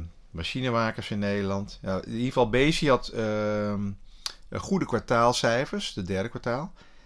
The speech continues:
maar voorziet een afname van de vraag. De koers herstelde wel wat, want de koers was ook behoorlijk afgestraft dit jaar.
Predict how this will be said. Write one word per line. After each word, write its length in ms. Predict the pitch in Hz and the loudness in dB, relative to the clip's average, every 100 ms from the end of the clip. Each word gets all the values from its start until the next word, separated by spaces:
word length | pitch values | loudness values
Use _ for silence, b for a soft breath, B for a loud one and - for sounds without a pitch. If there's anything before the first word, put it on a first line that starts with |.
| b - | b -4
maar 200 | 104 143 | -2 -2
voorziet 340 | 127 175 170 | 0 0 0
een 140 | 117 | 0
afname 560 | 139 151 - 131 131 139 | 0 0 0 0 0 0
van 120 | 131 | -2
de 100 | 104 | -2
vraag. 640 | 92 98 92 76 - - - - - b b b b b | -2 -2 -2 -4 -10 -16 -18 -20 -20 b b b b b
De 100 | - | -12
koers 240 | - 180 175 | 0 2 2
herstelde 480 | 135 160 147 156 147 | 2 8 8 8 6
wel 300 | 147 165 147 | 4 2 0
wat, 380 | 175 - - - | 0 -2 -12 -10
want 220 | 120 110 | -6 -6
de 60 | - | -6
koers 300 | - 113 110 | -2 -2 0
was 240 | 104 104 | -2 -2
ook 120 | 104 | -4
behoorlijk 320 | 95 98 101 - | -2 0 0 -2
afgestraft 580 | 98 - - 95 95 | -4 -4 -6 -4 -2
dit 140 | 95 85 | -2 -2
jaar. 380 | 92 92 117 | -2 -2 -4